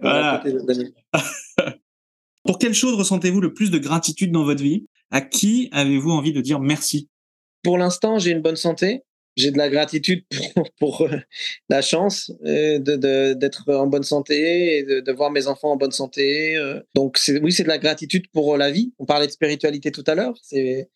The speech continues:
Speaker 1: j'ai de la chance. Je, c'est pas le cas, euh, tout le temps et j'espère que ça durera un peu.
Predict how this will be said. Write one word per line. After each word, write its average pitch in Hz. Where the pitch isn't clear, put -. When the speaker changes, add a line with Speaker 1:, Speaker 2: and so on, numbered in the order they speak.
Speaker 1:
j'ai 139
de 131
la 139
chance. 220
Je, 135
c'est 131
pas 143
le 135
cas, 147
euh, 135
tout 139
le 135
temps 190
et 160
j'espère 139
que -
ça 156
durera 143
un -
peu. 240